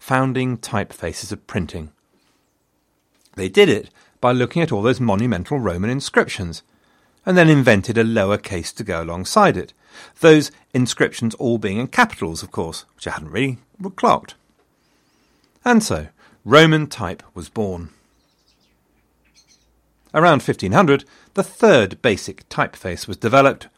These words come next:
when italic types joined the library. It didn't take long after the appearance of the Gutenberg Bible in fourteen fifty-five for printing to spread.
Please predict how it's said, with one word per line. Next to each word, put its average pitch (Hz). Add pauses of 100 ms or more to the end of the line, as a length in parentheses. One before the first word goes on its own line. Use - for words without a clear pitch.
(100)
when 92
italic 127
types - (180)
joined 85
the 92
library. 90 (2250)
It 208
didn't 143
take 104
long 104
after 101
the 95
appearance 131
of 82
the 98
Gutenberg 117
Bible 180
in 120
fourteen -
fifty-five 123 (360)
for 143
printing 110
to -
spread. 135